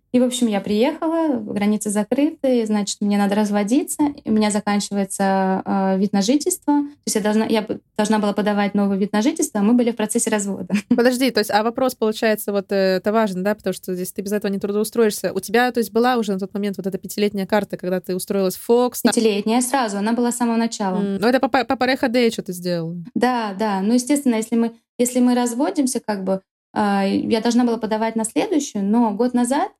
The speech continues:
Speaker 1: перед этим я подала на гражданство. И тут получается, что мне ещё пришёл ответ положительный по гражданству, и мне нужно было ещё бегом делать все документы, а тут всё закрыто, ничего не работает.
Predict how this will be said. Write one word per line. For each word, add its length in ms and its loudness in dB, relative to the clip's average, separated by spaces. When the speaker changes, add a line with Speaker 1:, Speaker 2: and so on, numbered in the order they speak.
Speaker 1:
перед 160 0
этим 280 0
я 160 0
подала 340 0
на 140 4
гражданство. 600 -2
И 40 0
тут 160 -10
получается, 460 0
что 160 -6
мне 180 2
ещё 160 2
пришёл 320 -2
ответ 300 0
положительный 480 -2
по 100 -6
гражданству, 580 -2
и 60 2
мне 100 2
нужно 300 2
было 200 -2
ещё 340 -2
бегом 480 0
делать 280 0
все 120 -4
документы, 580 0
а 80 -4
тут 140 -6
всё 160 -2
закрыто, 480 -2
ничего 300 0
не 100 2
работает. 600 -2